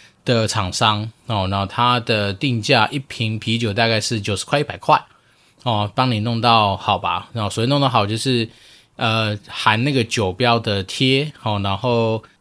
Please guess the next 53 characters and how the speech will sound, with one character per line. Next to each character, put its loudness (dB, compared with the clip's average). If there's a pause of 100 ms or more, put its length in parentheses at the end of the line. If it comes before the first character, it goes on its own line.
(140)
然 -2
后 0
包 4
括 4
什 0
么 0
运 2
送 2
等 0
等 -2
等， -2
然 -2
后 -2
再 2
来 4
是 0
口 -2
味 4
可 0
以 2
挑 0
啦。 0
好， -2
像 2 (420)
我 -4
们 0
这 2
次 0
挑 2
的 2
口 -2
味， -2
其 -2
实 -2
在 0
我 -2
们 -2
的 -6
定 -2
义 -4
叫 -2
自 -6
由 -4
飞 -4
翔。 -4 (100)
好， -8
只 -8
是 -2
说 0
因 2
为 4
我 2
们 -4